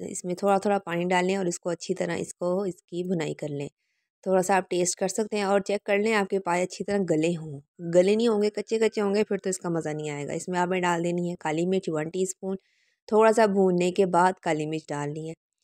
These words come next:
फिर इसमें पानी डालना है, मैंने दो गिलास डाला था, आपको जितना चाहिए हो आप उतना डालें। फिर इसको जब उबलने लग जाए, अच्छी तरह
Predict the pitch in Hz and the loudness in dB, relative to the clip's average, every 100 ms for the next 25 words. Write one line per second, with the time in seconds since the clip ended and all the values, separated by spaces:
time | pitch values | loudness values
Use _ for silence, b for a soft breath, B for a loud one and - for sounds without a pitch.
0 | _ _ _ _ 226 - 233 220 202 214 | _ _ _ _ -4 0 0 4 4 6
1 | 220 214 214 214 220 196 196 185 180 180 | 8 8 8 6 4 4 4 4 4 6
2 | 190 202 190 185 190 202 185 - 165 - | 6 6 6 4 2 2 2 4 2 0
3 | 175 175 - 180 185 - _ _ - 175 | 0 0 0 -4 -6 -8 _ _ -8 0
4 | 196 190 202 196 180 180 180 190 185 175 | 4 4 6 8 6 4 -2 0 4 4
5 | 175 190 - - - - 202 190 214 208 | 4 -2 -6 -10 -10 0 0 0 2 2
6 | 190 185 180 180 196 214 190 160 180 190 | 4 2 2 4 4 6 4 2 0 -2
7 | - 233 202 170 208 | -2 -2 -2 -4 -6